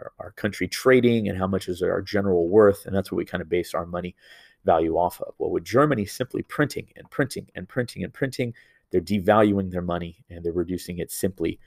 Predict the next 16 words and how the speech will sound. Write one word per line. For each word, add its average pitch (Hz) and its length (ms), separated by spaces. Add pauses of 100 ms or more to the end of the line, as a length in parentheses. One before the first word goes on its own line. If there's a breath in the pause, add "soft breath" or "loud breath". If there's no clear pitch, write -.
(260)
to 80 360 (800)
paper. - 360 (2000 soft breath)
If 95 240
you 98 60
guys 92 240
jump 95 240
down 98 180
to - 80
the - 80
next 104 260
slide, 165 300
this 98 140
gives 92 200
you 95 80
an 92 80
indication 104 800